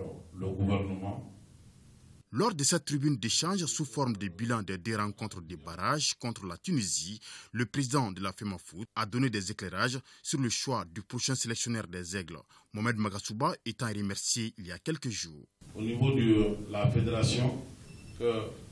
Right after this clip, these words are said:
Speaker 1: la semaine prochaine, on va sortir un document, on va intituler Appel à candidature. Donc ça va être un appel ouvert avec, euh, un cahier de charge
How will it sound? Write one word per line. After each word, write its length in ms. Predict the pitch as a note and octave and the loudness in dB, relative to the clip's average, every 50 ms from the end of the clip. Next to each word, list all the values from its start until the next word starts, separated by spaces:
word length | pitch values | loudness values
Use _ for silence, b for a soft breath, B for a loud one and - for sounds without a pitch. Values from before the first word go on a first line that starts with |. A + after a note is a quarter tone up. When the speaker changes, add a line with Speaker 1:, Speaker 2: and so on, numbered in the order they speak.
| - - - - - - - | -16 -18 -16 -16 -16 -14 -10
Speaker 1:
la 140 | F#2+ G#2 | -8 -4
semaine 320 | G#2+ - - B2+ B2+ B2+ - | -2 0 2 4 4 4 4
prochaine, 600 | - A2+ G#2+ - - A#2+ A#2 A#2 A2+ G#2+ - - - - - - - - - - - - - - - - - - - - - - - - - - - - - - G2+ | 4 4 4 4 4 4 4 4 2 0 -2 -4 -6 -10 -10 -14 -14 -14 -14 -16 -16 -16 -16 -16 -16 -18 -18 -18 -18 -18 -18 -18 -18 -18 -18 -18 -18 -18 -16 -14 -10
on 100 | G2 G2+ | -8 -6
va 480 | G#2+ A#2 A#2+ A#2+ A#2+ A#2 A2 G#2 - - - - - - - - - - | -2 0 2 2 4 4 2 0 -2 -6 -12 -14 -14 -16 -16 -16 -14 -10
sortir 720 | - - - B2+ A2+ A#2+ - - C3+ B2+ B2 A#2+ A#2+ G#2+ G#2+ F#2+ - - - - - - - - - - A#2+ | -8 -6 -4 -4 -4 -6 -6 -4 -2 -2 0 0 0 2 0 -2 -2 -4 -8 -12 -14 -16 -18 -16 -12 -8 -4
un 100 | B2 A#2+ | -2 4
document, 760 | A#2 A2 G#2+ G#2+ G#2+ A2+ A2 A2 A2+ A2+ A2+ A2 G#2 G2 G2 - - - - - - - - | 8 8 8 8 8 4 4 4 2 2 2 0 0 -2 -4 -6 -10 -12 -14 -14 -16 -14 -12
on 80 | - G2 | -10 -8
va 200 | G#2+ A#2 A#2+ A2+ | -6 -4 -4 -4
intituler 640 | A2 G#2+ - - G#2 A2 A2 G#2 A2 A2+ A2 G#2 G2 G2 - - | -4 -4 -6 -6 -6 -4 -4 -2 -2 -2 -2 -2 -4 -6 -6 -4
Appel 360 | G#2 - - - B2 A#2 A2 | -2 2 2 4 4 4 2
à 160 | G2 G2 - | 0 0 0
candidature. 720 | G2+ G2+ G2+ G2 F#2+ G2 F#2+ F#2+ - - A#2+ C3 - - - - - - - - - - - - - - - - | 2 2 2 2 2 2 0 0 4 10 12 12 12 12 10 2 0 -6 -8 -12 -14 -16 -16 -18 -18 -16 -6 2
Donc 380 | A2+ A#2 B2 B2 B2 A#2+ G#2+ G#2+ | 4 6 8 8 8 6 4 4
ça 140 | G#2+ G#2 | 4 4
va 280 | - B2 C3 - B2+ B2 | 6 6 6 6 6 4
être 540 | B2 B2 B2 A2 G#2+ A#2 A2 G#2 F#2 - - - - - - - - | 4 4 4 6 6 6 6 6 4 2 0 -4 -10 -12 -12 -6 -4
un 160 | B2 B2 B2 | 0 2 2
appel 320 | A#2+ A#2+ A#2+ A#2 A#2+ A2+ A2 | 2 2 6 6 6 6 6
ouvert 560 | G#2+ G2+ G2+ G2+ G2 A2+ A2+ - - - - - - | 4 4 6 6 8 8 8 8 6 2 0 -4 -2
avec, 320 | A#2+ G#2 B2+ C3 - G#2 | 0 2 2 2 2 2
euh, 200 | A#2+ A#2+ G#2+ F#2+ - - - - - - - - - - - - - - - - - - - - - - - - - - - - - | 2 2 2 2 0 -4 -8 -12 -14 -14 -16 -16 -16 -16 -16 -16 -16 -16 -16 -16 -16 -16 -16 -18 -18 -18 -18 -18 -18 -18 -16 -6 0
un 140 | B2 C3+ C3+ | 2 2 2
cahier 320 | B2+ B2 B2 A#2+ A#2+ A2+ | 4 6 8 8 8 10
de 100 | A2 G#2+ G#2 | 10 10 10
charge 480 | - - B2+ B2 B2+ B2 - - G2+ | 10 8 8 8 8 8 6 4 2